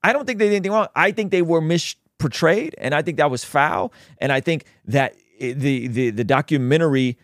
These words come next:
here showed their hand. If you're going to show people who take more, I would say, hyperliteral views of Scripture, that's fine. At least g-,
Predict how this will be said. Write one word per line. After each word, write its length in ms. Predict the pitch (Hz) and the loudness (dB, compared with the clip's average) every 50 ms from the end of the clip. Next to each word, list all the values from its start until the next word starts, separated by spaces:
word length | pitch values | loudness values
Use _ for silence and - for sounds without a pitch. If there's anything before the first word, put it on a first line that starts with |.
| _ _ _ | _ _ _
here 640 | _ _ - - 202 208 190 156 139 135 160 170 - _ _ _ _ _ _ _ - | _ _ -4 -2 2 4 4 6 4 4 2 0 -6 _ _ _ _ _ _ _ -10
showed 300 | - - - 165 156 170 | -8 -4 0 0 2 2
their 140 | 165 202 220 | 4 4 4
hand. 340 | 233 269 - - - - _ _ _ _ _ _ _ _ - | 4 2 0 -2 -8 -12 _ _ _ _ _ _ _ _ 2
If 420 | 190 240 240 180 - - - _ _ _ | 4 6 4 4 2 -4 -14 _ _ _
you're 160 | - 139 165 156 | 0 0 2 4
going 320 | 123 165 170 175 165 143 | 4 4 4 2 2 -2
to 360 | - - 170 160 147 123 - - _ _ _ - | -4 -4 -2 -2 -2 -4 -6 -10 _ _ _ -10
show 560 | - - - - - 185 175 196 190 175 160 - | -8 -8 -6 -4 0 0 2 2 2 0 -2 -2
people 400 | - - 180 160 - 160 160 139 | -4 -6 -6 -4 -2 -2 -2 0
who 260 | 135 139 139 135 - _ _ _ | 0 0 -2 -2 -6 _ _ _
take 180 | - 165 151 - | -2 -2 -2 0
more, 400 | 160 151 151 156 156 147 - - _ _ _ _ _ _ _ _ _ _ _ _ _ _ _ _ _ _ - | 0 0 2 2 2 0 -2 -8 _ _ _ _ _ _ _ _ _ _ _ _ _ _ _ _ _ _ -2
I 60 | - | -2
would 140 | 120 117 214 | 0 0 0
say, 120 | - 143 110 | 0 -2 0
hyperliteral 640 | 104 139 156 - 160 147 139 147 147 139 135 120 | 0 0 0 0 0 0 0 0 0 0 0 -2
views 240 | 107 123 135 139 123 | -2 -2 -4 -4 -4
of 80 | 113 | -8
Scripture, 500 | - - - 143 127 - - 127 147 185 - _ _ _ - | -10 -8 -6 -6 -6 -6 -6 -10 -10 -10 -12 _ _ _ -6
that's 200 | - 233 - - | -4 -4 -4 -4
fine. 400 | - 196 202 220 185 165 170 - _ _ _ _ _ _ _ _ - | -2 -2 0 0 0 -2 -4 -8 _ _ _ _ _ _ _ _ 2
At 140 | 185 202 196 | 2 2 4
least 480 | 202 202 214 240 269 277 262 202 - _ _ _ _ _ - 135 131 - - | 2 2 2 2 0 -2 -2 -4 -8 _ _ _ _ _ -10 -10 -10 -10 -10
g-, 100 | - | -14